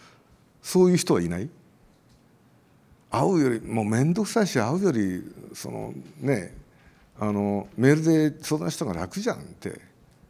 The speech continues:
う人いないですか？お、意外にみんな、ま、真面目というか古臭いかもしれんな。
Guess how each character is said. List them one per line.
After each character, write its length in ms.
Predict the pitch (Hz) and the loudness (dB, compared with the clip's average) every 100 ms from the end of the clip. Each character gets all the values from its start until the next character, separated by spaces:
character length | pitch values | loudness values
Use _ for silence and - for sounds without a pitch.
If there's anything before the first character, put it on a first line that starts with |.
| - | -12
う 40 | |
人 140 | 117 95 | -6 -2
い 60 | |
な 60 | 127 | -2
い 20 | |
で 60 | 139 | -2
す 100 | - | -6
か？ 100 | - _ _ _ - - - - - _ | -14 _ _ _ -20 -20 -20 -20 -20 _
お、 120 | 85 | -4
意 80 | 104 | -2
外 120 | 151 | 0
に 80 | 170 | 2
み 60 | |
ん 40 | 170 | 2
な、 180 | 160 - - | 0 -4 -8
ま、 240 | 120 117 131 - | -4 -2 -2 -2
真 220 | 113 143 | -2 0
面 20 | |
目 60 | 156 | -2
と 80 | |
い 20 | 95 | -2
う 20 | |
か 60 | |
古 200 | - 131 | 0 0
臭 220 | 131 - 139 | -2 4 4
い 60 | |
か 100 | 87 | 4
も 80 | 78 | -2
し 160 | - 101 | 0 0
れ 60 | |
ん 80 | 82 | -2
な。 180 | 123 82 | -4 -4